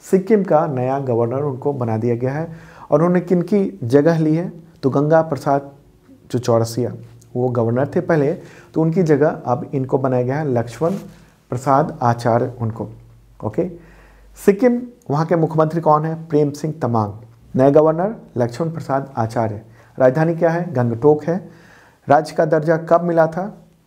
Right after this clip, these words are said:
भारतीय संघ में शामिल हुआ था कब? सोलह मई उन्नीस सौ पचहत्तर को।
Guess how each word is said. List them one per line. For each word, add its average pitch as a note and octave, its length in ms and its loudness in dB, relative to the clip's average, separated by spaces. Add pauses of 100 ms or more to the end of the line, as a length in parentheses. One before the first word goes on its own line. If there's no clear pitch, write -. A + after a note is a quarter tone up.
(120)
भारतीय B2 260 2
संघ C3+ 180 -2
में C3+ 140 0
शामिल C3+ 340 0
हुआ C#3+ 140 0
था C3+ 160 -6
कब? C#3 260 -2 (520)
सोलह F#3 340 4
मई E3 280 0 (400)
उन्नीस D3 260 -2
सौ E3 140 2
पचहत्तर B2+ 480 -4
को। - 160 -14